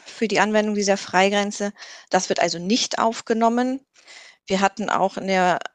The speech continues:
Podcast-Folge zu dem Wachstumschancengesetz ausführlich schon die Änderung beim Verlustabzug dargestellt. Ähm, bezüglich des Verlustrücktages bleibt es bei der Ausweitung des Zeitraums auf drei Jahre.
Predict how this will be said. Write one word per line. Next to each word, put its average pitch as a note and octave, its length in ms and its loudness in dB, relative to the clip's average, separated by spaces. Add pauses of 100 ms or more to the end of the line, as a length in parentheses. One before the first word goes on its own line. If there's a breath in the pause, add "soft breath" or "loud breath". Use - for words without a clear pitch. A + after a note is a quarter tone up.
(240)
Podcast-Folge G3+ 760 0
zu - 160 -4
dem F3+ 380 -2
Wachstumschancengesetz F#3+ 1000 0
ausführlich G3+ 640 2
schon G3 220 -2
die F#3+ 80 4
Änderung F#3 340 0
beim F#3 140 2
Verlustabzug - 960 0 (340 loud breath)
dargestellt. G3+ 880 4 (600 loud breath)
Ähm, F#3 360 -6 (260)
bezüglich - 460 -4
des F3+ 180 0
Verlustrücktages F#3 880 -2
bleibt G3+ 320 2
es G3 140 -4
bei E3+ 160 0
der E3 160 2
Ausweitung D#3 600 0
des - 160 -6
Zeitraums G#3 460 -2
auf - 120 -10
drei - 220 0
Jahre. F3+ 520 2